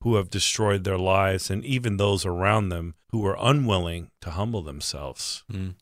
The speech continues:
Speaker 2: We know that a lot of times the men come into the program here, and of course they come thinking, "Well, I've got this little problem with sexual sin." And it's kind of surprising to them, I think, oftentimes that we don't spend week upon week talking about sexual sin.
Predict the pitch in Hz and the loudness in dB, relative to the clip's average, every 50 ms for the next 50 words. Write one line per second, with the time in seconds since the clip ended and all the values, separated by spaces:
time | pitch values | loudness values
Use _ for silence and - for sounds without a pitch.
0 | _ _ _ _ 127 113 113 120 120 120 113 113 104 101 104 110 110 107 104 - | _ _ _ _ 2 6 8 10 10 10 10 8 6 8 8 8 8 8 6 2
1 | 110 107 101 95 - - 104 95 87 - - 117 107 107 107 104 98 - _ - | 2 2 2 0 -2 -2 -4 -4 -4 -4 -2 2 2 4 2 2 -2 -6 _ -2
2 | 120 110 107 101 101 95 90 - - 113 107 107 98 104 98 92 92 90 80 104 | 0 2 2 2 0 -2 -4 -2 2 2 2 4 4 2 2 2 0 0 -2 0
3 | 98 92 95 98 92 95 92 - - 104 95 - - 98 101 110 104 - - 107 | 2 2 2 2 0 -2 -2 0 0 0 0 0 0 2 2 2 2 2 0 0
4 | 98 92 92 - - 101 95 - - 98 95 95 92 92 92 87 90 95 87 - | 0 0 0 -2 -2 -4 -2 -2 -4 -2 2 2 4 4 4 4 4 2 2 2
5 | 95 90 - - 101 90 82 - - 98 92 90 87 92 90 87 85 82 - - | -2 -6 -6 -4 -2 -2 -4 0 2 4 4 4 4 2 -2 -4 -6 -4 -2 -2
6 | 98 90 - - - 87 85 - - - 120 117 104 87 82 - - _ - 101 | -2 -2 -2 -4 -2 -2 -2 -2 -2 0 0 0 0 0 -2 -4 -10 _ -6 -2
7 | 98 98 101 95 - - - _ _ - 135 165 202 170 - - - - - 131 | 0 0 0 0 -2 -6 -10 _ _ -2 0 0 0 0 -2 -4 -2 2 4 4
8 | 160 185 175 - 107 87 - - 104 98 92 92 90 - - 95 - 107 104 - | 4 4 2 0 -2 -4 -2 0 0 0 0 0 -2 -4 -6 -4 -4 -4 -4 -4
9 | - _ - 104 117 147 - 120 - - 104 95 90 95 95 95 92 - - 101 | -8 _ 4 6 6 6 4 -2 -4 0 2 2 2 2 0 -2 -4 -2 0 0
10 | - - 104 101 95 110 117 120 - - - - - 113 110 107 98 92 101 110 | 0 0 -2 0 0 2 0 0 -2 -6 -10 -6 -4 -2 -2 -2 0 0 0 0
11 | 107 - - - - 104 104 92 92 101 113 110 - - 117 104 101 - 107 101 | -2 -2 -8 -6 -2 -2 0 0 0 0 -2 -4 -4 -2 -2 -2 -2 -2 -4 -2
12 | 98 92 95 73 - - 110 95 - - - 92 85 - - 180 185 - - - | 0 0 0 0 0 0 -2 -2 -2 -2 -4 -4 -2 -2 -2 -2 -2 -2 -4 -6